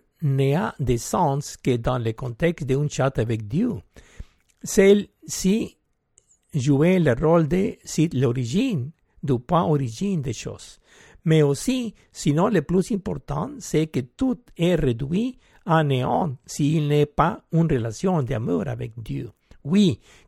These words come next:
que nous devrions aimer chatter avec Dieu, et pas comme les chats de l'intelligence artificielle,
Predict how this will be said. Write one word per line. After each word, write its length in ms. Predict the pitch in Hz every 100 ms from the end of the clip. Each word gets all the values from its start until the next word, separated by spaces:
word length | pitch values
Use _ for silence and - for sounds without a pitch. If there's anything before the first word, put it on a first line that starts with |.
| -
que 80 |
nous 220 | 135 147 202
devrions 520 | 208 147 135 151 202
aimer 440 | 175 127 139 285
chatter 400 | 254 127 110 -
avec 300 | 202 139 123
Dieu, 300 | 98 135 - 233 - - - _ -
et 160 | 175
pas 480 | 147 - 151 190 185 -
comme 280 | 160 151 147
les 200 | 143 123
chats 380 | - 202 165 - -
de 240 | 120 151
l'intelligence 800 | 139 139 117 120 110 117 151 156
artificielle, 800 | 120 131 - - - 202 233